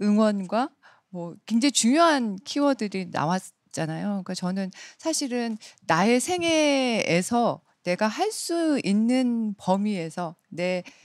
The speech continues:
힘 안에서 할 수 있는 것들을 좀 생각해 봤으면 좋겠다라는 뜻으로 이제 말씀을 오늘 드린 거였었거든요.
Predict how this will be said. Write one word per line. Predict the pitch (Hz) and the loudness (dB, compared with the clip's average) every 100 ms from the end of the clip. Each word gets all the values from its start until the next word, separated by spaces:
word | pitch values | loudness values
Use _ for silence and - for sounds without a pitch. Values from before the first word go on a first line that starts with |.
| _ - | _ -8
힘 | - 349 330 285 | -4 -2 -2 -2
안에서 | 131 175 247 262 320 349 - | 0 0 0 2 0 0 -2
할 | 392 | -6
수 | - 392 | -2 -2
있는 | 330 277 | -2 -2
것들을 | 226 220 196 | -2 -2 -4
좀 | 185 | -6
생각해 | 180 320 403 - 311 | -4 -4 -4 -2 -4
봤으면 | 160 - 202 190 | -4 -4 -4 -4
좋겠다라는 | - 233 226 214 202 190 185 185 | 0 0 4 4 4 4 0 0
뜻으로 | 214 294 269 226 185 - - - _ | -2 0 2 2 0 -4 -16 -16 _
이제 | 190 170 - | -2 0 -2
말씀을 | - 156 - 202 190 180 156 | 2 2 2 -2 -2 -2 -4
오늘 | 165 180 175 | -2 -2 -2
드린 | 170 180 196 | -2 0 0
거였었거든요. | 180 156 - 156 147 151 165 262 | 0 -4 -6 -8 -6 -4 -2 -4